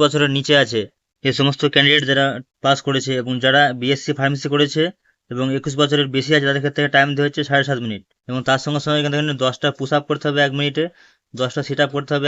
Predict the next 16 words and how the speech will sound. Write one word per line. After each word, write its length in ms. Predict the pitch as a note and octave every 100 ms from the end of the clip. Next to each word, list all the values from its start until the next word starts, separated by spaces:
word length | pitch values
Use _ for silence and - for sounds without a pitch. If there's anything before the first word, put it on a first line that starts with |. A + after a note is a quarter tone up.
| C#3+
এক 60 | C#3+
মিনিটে, 220 | D3 D3
এবং 100 | C3+ C3
কুড়িটা 220 | C#3+ C#3 C#3+
স্কোয়াট 220 | - C#3 C#3
করতে 160 | C3+ C#3+
হবে 120 | C3+
এক 60 | C3 B2
মিনিটে। 240 | A2+ A2 G#2+ C#3
এবং 120 | C3+ C3+ A#2
রিটেন 220 | A#2+ D3+ D3
টেস্টের 260 | D3 D#3 D3
ক্ষেত্রে 240 | D3 C#3+ D3
এখানে 200 | C#3 D3 G3 -
প্রথমে 240 | C3+ D3+
হবে 100 | D3+